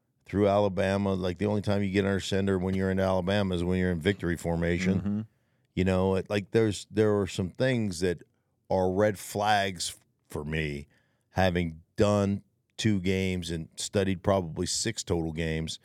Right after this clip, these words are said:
Speaker 1: um, that are a little bit concerning. So, but they seem, everybody that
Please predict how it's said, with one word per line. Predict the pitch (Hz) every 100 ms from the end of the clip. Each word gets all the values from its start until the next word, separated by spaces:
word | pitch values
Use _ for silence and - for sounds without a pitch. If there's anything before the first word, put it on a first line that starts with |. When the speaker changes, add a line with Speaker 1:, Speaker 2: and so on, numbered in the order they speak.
| _ _ _ -
Speaker 1:
um, | 92 92 90 90 - _ _ _ _ - - _
that | 92 95 95
are | 101 -
a | 101
little | 98 104
bit | 98
concerning. | - 87 - 101 92 73 _
So, | - - 95 90 87 82 _ _ _ _
but | 104 92
they | 120
seem, | 131 143 143 127 -
everybody | 131 147 151 143
that | 120